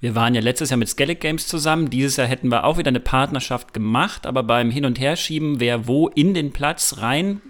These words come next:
kann, haben wir festgestellt, das passt hinten und vorne nicht. Und dann sind wir ganz kurzfristig, also vor vier Wochen, auf einen anderen Platz gegangen, der zufällig frei wurde. Das ist eben dieser Platz zwei C hundertzweiundvierzig in Halle zwei. Ein ganz klein bisschen in der Exotik-Ecke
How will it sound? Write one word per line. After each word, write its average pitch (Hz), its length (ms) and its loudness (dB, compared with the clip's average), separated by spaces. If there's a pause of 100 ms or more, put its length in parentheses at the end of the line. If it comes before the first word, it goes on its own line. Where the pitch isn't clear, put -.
(120)
kann, 196 420 0 (360)
haben 135 80 -2
wir 135 60 -2
festgestellt, 143 580 0 (140)
das 117 120 -6
passt 131 280 -2
hinten 131 200 -4
und 104 80 -4
vorne 135 320 0
nicht. 110 320 -4 (440)
Und 113 80 -4
dann 110 100 -2
sind 123 160 0
wir 123 100 0
ganz 147 260 -2
kurzfristig, 143 840 -2
also 117 180 -4
vor - 200 -6
vier 139 260 -2
Wochen, 139 320 0 (340)
auf 113 220 0
einen 117 160 2
anderen 131 280 0
Platz 131 320 -2
gegangen, 120 400 0
der 110 100 -2
zufällig 120 400 -4
frei 107 380 -4
wurde. 123 400 -2
Das 101 160 -6
ist - 60 -10
eben 101 120 -8
dieser 95 220 -6
Platz - 300 -6
zwei 92 260 -6
C 98 240 -6
hundertzweiundvierzig 113 1200 -4
in 110 100 -2
Halle 95 180 -4
zwei. 110 440 0
Ein 123 140 -2
ganz 185 240 -2
klein 175 200 -6
bisschen 156 240 -4
in 123 120 -2
der 110 120 -2
Exotik-Ecke 143 880 -4